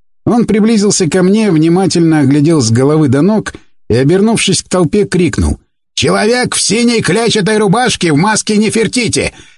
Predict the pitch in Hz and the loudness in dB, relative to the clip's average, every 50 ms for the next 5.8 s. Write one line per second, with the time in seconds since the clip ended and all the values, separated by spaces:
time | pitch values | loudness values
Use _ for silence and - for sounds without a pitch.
0 | _ _ 127 190 208 220 226 247 247 233 170 110 90 73 - _ _ _ _ _ | _ _ -2 -2 -2 -2 -2 -2 0 -2 -2 -2 -2 -4 -6 _ _ _ _ _
1 | _ _ _ _ _ _ _ _ _ _ _ 113 113 117 - - 240 247 - - | _ _ _ _ _ _ _ _ _ _ _ -2 -2 -2 0 0 -2 -2 0 0
2 | 214 208 202 226 214 - - - 185 185 190 185 170 117 95 117 139 185 190 180 | 0 2 2 2 0 -2 -2 -2 0 0 2 2 0 0 0 0 2 2 2 2
3 | 160 117 78 76 - - _ _ _ _ _ _ _ _ _ _ _ _ - 185 | 2 0 0 -2 -6 -8 _ _ _ _ _ _ _ _ _ _ _ _ -2 0
4 | 185 175 160 - - 208 202 208 185 151 - 156 156 160 143 165 180 165 139 117 | 2 0 0 0 0 0 2 2 0 0 2 2 2 2 2 2 2 0 0 0
5 | - 147 - - 147 143 139 135 160 165 - - - 92 76 - | -2 -4 -2 0 0 2 2 2 2 0 0 -2 -2 -4 -4 -4